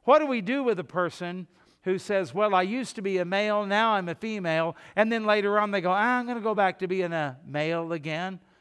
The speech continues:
Uh, wh-, wh-, where do we put th-, this, and where, how do we categorize people, and, uh, how do we know what to do with it? The Census Bureau has no idea what to do with all of it, 'cause it sounds so easy until you try to do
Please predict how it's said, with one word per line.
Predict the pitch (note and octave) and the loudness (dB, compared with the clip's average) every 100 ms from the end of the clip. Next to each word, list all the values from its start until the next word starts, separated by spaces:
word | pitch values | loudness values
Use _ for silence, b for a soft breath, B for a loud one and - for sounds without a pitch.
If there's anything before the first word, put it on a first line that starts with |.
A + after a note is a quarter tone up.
| b - | b -4
Uh, | D#3 | -4
wh-, | D3+ A2+ C3+ C3 | -4 -10 -12 -8
wh-, | E3+ G3 | -8 -6
where | G3 | -6
do | G3+ | -4
we | G3 | -6
put | - G#3+ - | -6 -8 -8
th-, | E3 - | -12 -10
this, | C#3+ D3 D#3+ D3 | -8 -8 -8 -12
and | C3 | -8
where, | D3 F#3 | -6 -4
how | D3 F3+ | -2 -2
do | |
we | F#3 F3 | -2 -6
categorize | - F#3 G3 G3 D#3+ D3 - B2+ - | -6 -2 -2 -2 -4 -2 -4 -6 -10
people, | C3 A2+ C#3 E3+ - B B B | -12 -8 -6 -8 -10 B B B
and, | D#3 D#3 D3+ C#3+ | -2 -2 -2 -4
uh, | |
how | C#3 | 0
do | F#3 | 0
we | F3 E3+ | 0 0
know | F3 | 0
what | F3 E3+ E3 | 2 0 -2
to | |
do | D#3+ G3 | -4 -2
with | F3+ B2 | -2 -6
it? | - | -12
The | D3 | -12
Census | - F#3 G#3 G3+ | -10 -12 -10 -12
Bureau | - E3+ D3+ D3 | -10 -12 -8 -8
has | C#3 D3 C#3 B2 b b b - | -4 -4 -4 -6 b b b 0
no | E3 F3+ | 4 6
idea | D#3+ C#3 D3+ F3+ C#3 B2 B B - | 4 4 2 4 4 0 B B -2
what | D#3+ C3+ | 0 0
to | C#3 | -2
do | D#3 F#3 | 0 0
with | D#3+ | 2
all | C3 C3 | 2 2
of | C3+ | 0
it, | D#3+ | -4
'cause | D#3+ C#3+ | -6 -6
it | F3 | -6
sounds | - C4 C4+ A3+ | -2 -2 -2 -2
so | A#3+ G#3+ | -2 -2
easy | G#3+ B3+ F3+ C#3 D3 D#3+ B B | -2 -4 -4 -4 -4 -6 B B
until | D#3+ D3+ G#3+ | -4 0 -2
you | A3 G3+ | -2 -8
try | - F3 F3 | 0 2 2
to | E3+ | 0
do | C#3+ D3+ D3+ D3+ | -4 -4 -4 -8